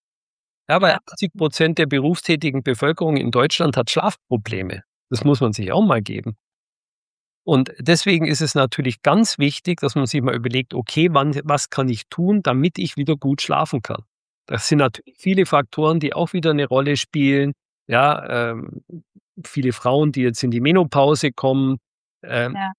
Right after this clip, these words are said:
Speaker 1: ist ein Thema. Also, das muss man natürlich dann umfassender angehen, aber da kann man viele Dinge machen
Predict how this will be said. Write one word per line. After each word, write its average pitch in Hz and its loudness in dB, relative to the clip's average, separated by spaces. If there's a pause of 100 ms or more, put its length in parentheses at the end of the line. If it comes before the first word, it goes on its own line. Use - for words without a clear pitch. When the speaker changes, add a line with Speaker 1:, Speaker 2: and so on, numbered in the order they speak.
(120)
Speaker 1:
ist 135 -4
ein 127 -2
Thema. 131 0 (320)
Also, 135 -2 (1080)
das - -4
muss 180 2
man 170 2
natürlich 147 0
dann 147 2
umfassender 139 0
angehen, 160 2
aber 135 -2
da 131 0
kann 139 0
man 127 0
viele 165 0
Dinge 151 2
machen 131 2